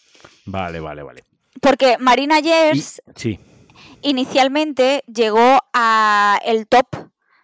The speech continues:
Speaker 2: de su profesión, que su profesión era, era en la música. Llegó a jefa de orquesta o algo así, que era lo más alto.
Speaker 1: Ujú.
Speaker 2: Entonces me aburrí y lo dejé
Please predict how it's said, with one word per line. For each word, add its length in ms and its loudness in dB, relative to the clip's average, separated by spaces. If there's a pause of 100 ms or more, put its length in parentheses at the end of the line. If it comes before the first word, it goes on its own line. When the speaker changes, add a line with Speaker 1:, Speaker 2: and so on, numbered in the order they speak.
(220)
Speaker 2:
de 260 2
su 160 0
profesión, 680 0
que 100 -8
su 120 0
profesión 420 -4
era, 440 2 (340)
era 460 4
en 80 0
la 100 2
música. 540 -4 (260)
Llegó 400 2
a 120 4
jefa 280 -4
de 80 2
orquesta 520 -2
o 20 4
algo 140 2
así, 200 -4
que 100 -2
era 100 2
lo 100 4
más 160 -4
alto. 300 -10 (420)
Speaker 1:
Ujú. 280 -12 (240)
Speaker 2:
Entonces 280 4
me 120 2
aburrí 340 4
y 20 0
lo 100 4
dejé 420 0